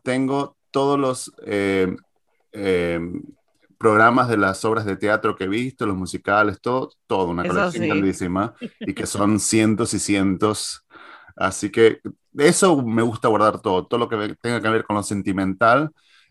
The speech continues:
Speaker 1: eh, después porquerías en la casa, cosas no, no me gusta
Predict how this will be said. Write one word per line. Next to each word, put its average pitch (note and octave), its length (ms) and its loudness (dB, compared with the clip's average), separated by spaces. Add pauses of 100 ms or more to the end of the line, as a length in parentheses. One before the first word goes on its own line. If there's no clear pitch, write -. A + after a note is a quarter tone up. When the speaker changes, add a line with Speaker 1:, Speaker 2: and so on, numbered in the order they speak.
(140)
Speaker 1:
eh, F#2 720 0 (300)
después F#3+ 480 -2 (100)
porquerías A#2+ 560 2
en A2 80 2
la G2+ 120 0
casa, B2 520 2
cosas B2+ 280 -6
no, E2 200 -4
no D#2+ 120 -4
me G#2 100 0
gusta F#2+ 380 -4